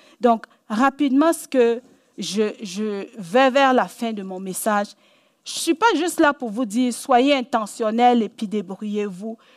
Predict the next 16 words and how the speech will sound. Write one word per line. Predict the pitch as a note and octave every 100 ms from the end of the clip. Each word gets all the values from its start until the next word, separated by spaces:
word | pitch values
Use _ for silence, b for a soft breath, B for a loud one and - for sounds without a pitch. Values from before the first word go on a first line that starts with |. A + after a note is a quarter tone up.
| b
Je | -
bénis | F#3 D4 D4+ F4
Dieu | G#3 G3+ C#4+
pour | C#4+ B3 A3
tout | C#4
le | A#3+
parcours | G#3+ _ C#4+ C4+ - D4 C4
de | G#3
formation | - A3 G#3 G3+ B3+
de | A#3 G3
disciples. | F#3 G3+ - A#3 - A3+ B B B _
Pasteur | C4 - E4 C#4+
Benoît | A#3+ A#3 B3+ A#3+
et | A3
nous, | A#3 A#3+
on, | A3